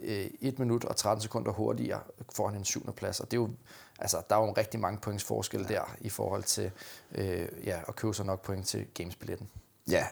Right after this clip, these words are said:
Speaker 2: altså det, det, man kan se her, det er, hvis du gerne vil med til games, så, øh,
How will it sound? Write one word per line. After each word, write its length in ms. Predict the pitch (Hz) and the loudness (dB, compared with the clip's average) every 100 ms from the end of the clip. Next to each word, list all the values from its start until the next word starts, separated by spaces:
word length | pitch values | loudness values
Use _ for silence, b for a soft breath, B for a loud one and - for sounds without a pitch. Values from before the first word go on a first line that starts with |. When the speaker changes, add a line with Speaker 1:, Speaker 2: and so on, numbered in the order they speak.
| - | 4
Speaker 2:
altså 280 | 92 95 101 | 8 8 8
det, 760 | 110 110 107 104 98 95 - | 8 10 10 10 8 4 4
det, 100 | 104 | 6
man 120 | 104 | 6
kan 100 | 95 | 6
se 400 | 92 104 95 98 | 4 6 6 6
her, 220 | 95 101 92 | 8 8 8
det 240 | 95 95 | 6 6
er, 320 | 92 92 90 | 6 6 4
hvis 220 | 87 92 - | 4 2 2
du 120 | 98 | 4
gerne 200 | 101 107 | 6 6
vil 80 | 104 | 6
med 160 | 98 | 6
til 160 | 95 95 | 4 4
games, 340 | - 123 143 | 6 6 6
så, 640 | 127 - 104 98 95 90 87 - | 2 4 6 8 6 4 0 -4
øh, 300 | 73 87 92 | -2 0 0